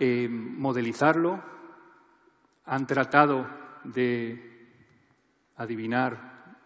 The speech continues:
dónde estaría, junto con el resto de las estrellas, pero fue un esfuerzo de muchos siglos, muchos astrónomos, a lo largo de la antigüedad,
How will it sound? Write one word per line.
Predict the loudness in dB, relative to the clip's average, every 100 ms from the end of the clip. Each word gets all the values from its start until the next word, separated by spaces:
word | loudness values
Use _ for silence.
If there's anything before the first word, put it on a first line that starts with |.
| -12
dónde | -8 -6
estaría, | -6 -6 0 2 0 -4 -12 -12
junto | -10 -8
con | -6
el |
resto | -8 -8
de | -8
las | -8
estrellas, | -10 -4 -2 -2 -4 -12 -20 -20 -20 -20 -6
pero | 0 2 2
fue | 2 4
un |
esfuerzo | 4 4 2 4 2 2 -2 -12 -6
de | -2 0
muchos | 2 0 2
siglos, | 4 4 2 -4 -14 -20 -18
muchos | -10 -8 -8 -10 -8
astrónomos, | -10 -6 -2 0 0 -4 -10 -20 -20 -20 -20 -6
a |
lo | -4
largo | -2
de | -2
la | -2
antigüedad, | -2 -2 0 0 -2